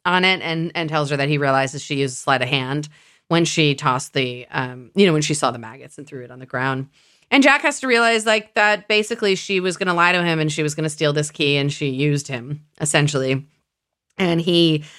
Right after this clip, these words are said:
she, like, tries to offer up explanation, and he's just like, "No," and, um, tells her, "Don't," and walks away. So we're back with Saeed and Shannon, and they're at their makeshift kind of, like, desk, and she tries to translate some phrases, but she's getting weird stuff, like the sea of silver sparkles that change,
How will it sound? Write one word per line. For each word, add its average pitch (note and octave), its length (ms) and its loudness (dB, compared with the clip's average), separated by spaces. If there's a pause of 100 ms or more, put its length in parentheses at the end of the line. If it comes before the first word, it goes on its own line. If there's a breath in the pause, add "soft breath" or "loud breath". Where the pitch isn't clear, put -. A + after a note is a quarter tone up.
(380 loud breath)
she, C4+ 680 4
like, A3+ 160 4
tries G#3 220 0
to F#3+ 80 0
offer F#3 220 2
up F3 100 0
explanation, D#3 640 -4
and C#3+ 120 -4
he's D3+ 120 -2
just C#3 160 -10
like, C3+ 180 -4
"No," B2+ 260 -10 (220)
and, C#3+ 480 0 (120)
um, B2 520 -2
tells B2+ 220 -2
her, A#2+ 60 -6
"Don't," A#2 340 -4
and C3 140 -10
walks B2 260 -20
away. A#2+ 320 -12 (640 soft breath)
So A3+ 240 4
we're A3+ 100 4
back C4 240 2
with D#4+ 180 -2
Saeed A3+ 400 0
and A3 120 -2
Shannon, F#3 360 0
and F3 120 0
they're D#3+ 100 2
at D#3 120 2
their D#3+ 120 2
makeshift D3+ 580 0
kind D3+ 200 0
of, D3 80 -4
like, C3+ 220 -2
desk, C#3+ 340 0
and D#3 100 -2
she - 140 -8
tries - 280 0
to A#4 80 -8
translate A3+ 380 2
some F#3 160 -4
phrases, E3+ 440 -2
but F3+ 100 -10
she's - 160 -16
getting G3 280 2
weird E3 260 2
stuff, D#3 360 2
like D3+ 160 -2
the D#3 60 -4
sea F3 300 -2
of D#3+ 100 2
silver E3 380 2
sparkles D3+ 800 -2
that C#3 260 -6
change, D#3 800 2